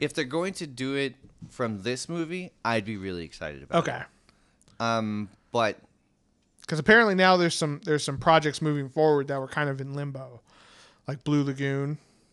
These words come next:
Speaker 1: I mean,
Speaker 2: Uh,
Speaker 1: hey, I,
Speaker 2: Frankenstein.
Speaker 1: if, if, if they do it at this level,
Speaker 2: Level.
Speaker 1: it would be fantastic.
Speaker 2: Okay, cool.
Speaker 1: But definitely watch it. Um, I'd be super down to watch it again. It was really good. Um,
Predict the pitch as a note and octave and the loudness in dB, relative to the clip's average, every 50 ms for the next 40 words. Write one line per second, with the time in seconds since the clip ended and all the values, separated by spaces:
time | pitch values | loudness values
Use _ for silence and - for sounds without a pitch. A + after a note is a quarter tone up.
0 | _ _ - C3+ D#3 D#3+ D#3+ E3 D3+ C#3 C3+ C3 B2+ C3+ D#3+ D3+ - B2 C3+ B2+ | _ _ -2 0 2 2 2 2 0 0 -2 -4 -2 -2 0 0 2 2 0 0
1 | - D3+ C3+ C3+ C3+ C3+ C#3 C#3 C3+ C3+ - C#3+ G2+ - - - D#3+ C3+ B2 - | -2 -4 -4 -4 -6 -8 -8 -10 -10 -10 -10 -10 -12 -14 -8 -6 -6 -6 -6 -8
2 | - - _ - C3 A#2+ A2 - - - A2+ G#2+ G2+ F2+ - C3+ C#3+ D3+ D#3+ C#3+ | -16 -20 _ -6 -6 -4 -6 -6 -8 -6 -6 -6 -6 -6 -6 -4 -4 -2 -2 -2
3 | C3+ A#2 - _ - C3+ C#3 C3+ - - - - - - - A2 G#2+ G#2+ A2+ A#2 | -2 -4 -4 _ -4 -4 -4 -4 -6 -10 -14 -16 -16 -18 -12 -6 -2 -2 0 0
4 | C3 D#3+ F3+ E3 D#3+ D#3 D3 D3 D#3 D#3+ E3 C3+ A#2+ A2+ A2+ A2 F2+ G#2 G#2 F#2 | 0 -2 2 4 4 4 4 2 0 -2 -2 -2 -2 -2 -2 -4 -6 -8 -8 -8
5 | F#2 F2+ - D#2+ E2 - - - - - - G#3 G3+ - E3 F3 - _ _ - | -8 -8 -8 -10 -10 -12 -14 -18 -10 -6 -6 -4 -4 -4 -6 -6 -8 _ _ -20
6 | - - F3 C#3+ B2+ - C3 B2 G#2+ E3+ E3 D#3 E3+ E3 D3+ C#3 C3 C3 C#3+ C#3 | -14 -12 -12 -12 -8 -6 -4 0 2 2 2 2 0 2 2 2 2 0 -2 -8
7 | - - _ _ _ _ _ _ _ - G#2 A2+ A2 G#2 - G#2 B2 A#2+ A2 A2+ | -8 -12 _ _ _ _ _ _ _ -8 -6 -4 -4 -2 -2 0 0 0 -2 -4
8 | A2 - - A2+ E2+ G2+ F#2+ G2 F#2+ F#2 F2 F2 F2 - - F2+ E2+ F2+ F2+ E2+ | -6 -8 -8 -10 -8 -8 -6 -6 -6 -6 -6 -6 -6 -8 -10 -12 -10 -10 -10 -10
9 | E2 - - E2+ F2+ F#2+ F#2+ F2+ F2 D#2+ F2 F2 - - E2 F2+ F2+ F2 F2 E2+ | -10 -12 -14 -16 -16 -12 -12 -12 -10 -10 -12 -12 -10 -10 -10 -8 -8 -8 -8 -10
10 | E2+ F2 F2 F2 F2 F2+ F2 | -10 -10 -12 -12 -12 -12 -14